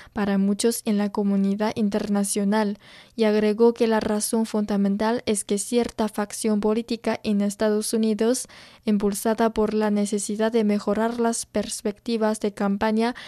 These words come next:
y de mantener la hegemonía unipolar, está haciendo todo lo posible por negar la historia de las relaciones China-Estados Unidos. Suprimir a China en todos los frentes,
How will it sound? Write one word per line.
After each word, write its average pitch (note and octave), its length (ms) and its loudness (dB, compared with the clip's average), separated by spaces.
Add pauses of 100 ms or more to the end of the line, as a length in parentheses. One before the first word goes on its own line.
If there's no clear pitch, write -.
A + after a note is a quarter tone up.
(220)
y A3+ 80 -2
de G#3 160 2
mantener G#3 600 2
la A#3 140 4
hegemonía G#3+ 800 0
unipolar, G#3+ 800 0 (380)
está A3 320 0
haciendo G#3+ 480 0
todo A3 260 0
lo G#3+ 140 2
posible A3 540 -2
por G#3 280 -4
negar G#3 420 0
la A#3 140 2
historia G#3+ 540 0
de G#3+ 160 0
las G3+ 240 -2
relaciones G#3 840 -2
China-Estados G#3 1300 -2
Unidos. G3+ 640 0 (180)
Suprimir G#3+ 680 2
a A3+ 140 2
China A3+ 360 0
en G3+ 220 2
todos A3+ 380 2
los A3+ 180 0
frentes, A3 680 0